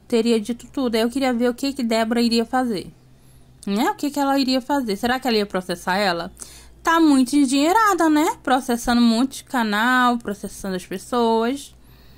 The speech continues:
Muito endinheirada. Será que ela ia processar a ex-amiga, gente? Engraçado, né? A Débora, ela é covardona, ela bloqueia todo mundo. Mas eu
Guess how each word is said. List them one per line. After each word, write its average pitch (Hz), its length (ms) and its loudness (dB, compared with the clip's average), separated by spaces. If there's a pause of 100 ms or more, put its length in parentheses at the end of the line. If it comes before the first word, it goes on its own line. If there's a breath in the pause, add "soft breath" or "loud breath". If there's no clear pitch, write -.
(360 soft breath)
Muito 240 300 2
endinheirada. 294 580 2
Será 269 260 -2
que 370 80 -2
ela 285 100 2
ia 220 100 0
processar 202 540 -4
a 180 60 0
ex-amiga, 180 600 0
gente? - 500 -12 (640 loud breath)
Engraçado, 320 760 2
né? 180 100 0
A 196 80 0
Débora, 185 800 -2
ela 196 140 0
é 190 40 -2
covardona, 247 880 0
ela 220 160 -2
bloqueia 208 460 0
todo 220 320 -4
mundo. 269 400 2 (640 loud breath)
Mas 330 380 2
eu 415 100 4